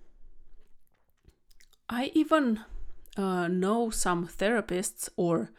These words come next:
even doctors who, after discover this, this ability of the unconscious mind of taking in informations about some patients, uh, at the end of the day,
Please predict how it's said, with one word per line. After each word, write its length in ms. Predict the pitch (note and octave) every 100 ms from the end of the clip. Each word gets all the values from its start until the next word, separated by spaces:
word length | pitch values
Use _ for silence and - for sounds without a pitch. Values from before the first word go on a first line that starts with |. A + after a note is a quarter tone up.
| - -
even 320 | G#3 G#3 A3+
doctors 800 | G3+ F#3+ G#3+ - - F#3 A3+ - - _ - - - -
who, 220 | - G3+ -
after 360 | G3+ B3 - C4+
discover 560 | G#3+ - A#3 C4 C4
this, 260 | G#3 F3+ - -
this 340 | F3 F3 -
ability 540 | F3+ E3 A3 C#4 - F3+
of 140 | F3
the 120 | F3
unconscious 580 | E3+ F3 F3+ F3 F3+ -
mind 540 | F3 E3+ F#3+ C4 D#4 - _ _ - - - - _ _
of 320 | G#3 F#3 - - - -
taking 400 | - G#3+ C4 A#3
in 140 | F#3+ G3+
informations 840 | G#3 G3+ F#3 E3 E3+ - A3+ A#3+
about 340 | F#3+ E3 D#3+
some 220 | - F3+ F3
patients, 720 | E3+ E3 - C4 G4+ - - - - - - _ _ _ _ _ _ -
uh, 180 | G3+ -
at 160 | G3+ F#3+
the 140 | G3+
end 140 | C4 C#4+
of 120 | A#3+
the 100 | G3
day, 380 | F3 F3 A#3